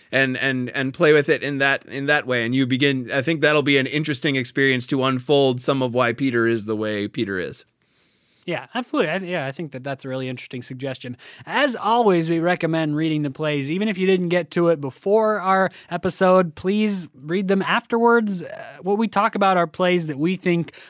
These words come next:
Speaker 2: are really, really good.
Speaker 1: Yes.
Speaker 2: Uh, plays that are worth your time. And occasionally, uh, we've, we've given at least one not so great review across our
Speaker 1: <laughs>
Speaker 2: time, and maybe a few more mediocre reviews, but they're plays that are at least worth your time to engage with in some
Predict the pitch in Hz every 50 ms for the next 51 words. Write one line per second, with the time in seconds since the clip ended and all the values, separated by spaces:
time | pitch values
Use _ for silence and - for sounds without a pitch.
0 | - _ - 160 156 151 135 156 175 180 165 165 160 151 139 147 151 143 143 143
1 | 127 120 123 123 117 98 - - - - - - - 110 123 120 - - - -
2 | - - - 165 156 147 151 151 143 139 135 147 170 185 185 185 - 185 175 156
3 | - 165 156 160 160 160 156 156 160 151 185 226 247 220 - 277 311 311 269 269
4 | 262 262 247 233 277 294 262 214 240 277 349 392 370 302 330 392 392 302 - 294
5 | 254 233 202 190 175 175 196 202 - - 147 139 165 185 185 165 139 135 139 147
6 | 151 151 139 - - 120 107 - 104 101 80 95 113 107 104 98 - - - -
7 | - - - 165 139 131 - - - - 127 123 - 117 113 123 170 233 294 254
8 | 214 208 214 220 196 202 180 - 180 - - - 175 180 - - 202 196 185 175
9 | 175 165 160 160 165 170 156 151 156 170 185 175 - 147 135 127 117 123 123 123
10 | 135 147 165 175 190 185 165 - - - - - 196 202 202 190 - 254 285 285
11 | 240 214 214 202 185 165 156 165 190 220 196 - - 143 175 185 175 180 - 160
12 | 151 - - 156 151 151 151 147 135 - 143 139 127 113 117 117 127 127 123 120
13 | 117 113 117 120 120 - 123 110 107 117 127 123